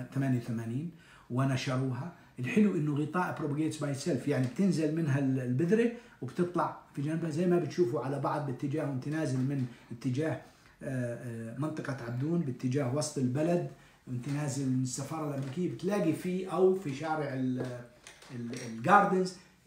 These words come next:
في بعض الأحيان تجد الأليانثس ألسيما مظلة عاري-، وارفة الظلال وممتازة تستعمل كنبات،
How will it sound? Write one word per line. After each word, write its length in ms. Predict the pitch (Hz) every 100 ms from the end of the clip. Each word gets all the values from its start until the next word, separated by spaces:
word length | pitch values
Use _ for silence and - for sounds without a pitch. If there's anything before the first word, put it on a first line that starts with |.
| -
في 140 | - 190
بعض 240 | 220 196
الأحيان 580 | 196 190 - 220 214 -
تجد 320 | 233 202 180
الأليانثس 680 | 160 - 160 190 190 175 -
ألسيما 540 | 156 143 185 180 185 151
مظلة 460 | 143 156 165 185 -
عاري-، 320 | 131 147 151 147
وارفة 420 | 156 160 147 143
الظلال 520 | 147 135 139 151 151 - - - -
وممتازة 720 | 135 147 147 131 160 160 143
تستعمل 600 | 135 127 - 160 143 143 127
كنبات، 420 | 131 131 127 135